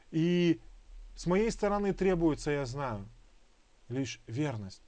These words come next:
Оставаться верным тому призыву, который Всевышний каждого из нас позвал, куда Он привлёк. Это есть пути Авра-, это есть путь Авраама, это путь его следования.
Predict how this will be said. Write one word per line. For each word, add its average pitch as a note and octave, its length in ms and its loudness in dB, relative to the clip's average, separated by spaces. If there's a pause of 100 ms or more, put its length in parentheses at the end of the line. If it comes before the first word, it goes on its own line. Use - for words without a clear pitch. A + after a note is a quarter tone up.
(220)
Оставаться F3+ 600 0
верным G3 420 0
тому F3+ 260 0
призыву, D#3+ 720 2 (580)
который E3+ 340 4
Всевышний E3+ 540 0
каждого D3+ 560 0
из B2+ 120 -4
нас C#3+ 260 -4
позвал, E3+ 600 0 (240)
куда D#3+ 240 2
Он D3+ 140 2
привлёк. C#3+ 500 0 (400)
Это A3 240 4
есть G3+ 400 2
пути F3+ 520 -2 (840)
Авра-, C#3+ 300 0
это E3+ 180 0
есть G#3 300 0
путь F#3+ 240 -2
Авраама, D#3 520 2
это A#2 180 -4
путь G3+ 260 -4
его F3 180 0
следования. A#2 840 -2